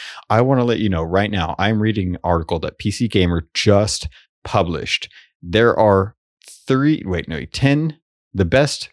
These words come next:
co-op games. I don't even know how many are on this that the P C has to offer. And first one, Phasmophobia. Cool.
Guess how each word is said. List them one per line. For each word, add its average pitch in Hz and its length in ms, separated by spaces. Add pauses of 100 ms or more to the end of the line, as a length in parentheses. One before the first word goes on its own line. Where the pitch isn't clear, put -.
co-op 117 460
games. 85 420
I - 60
don't 127 140
even 117 120
know 107 120
how 104 100
many 101 200
are 85 140
on 80 120
this - 240
that 87 200
the - 60
P 117 200
C 107 220
has 92 280
to - 100
offer. - 420 (140)
And 104 300 (300)
first 135 240
one, 156 220 (260)
Phasmophobia. 117 1400 (340)
Cool. 90 340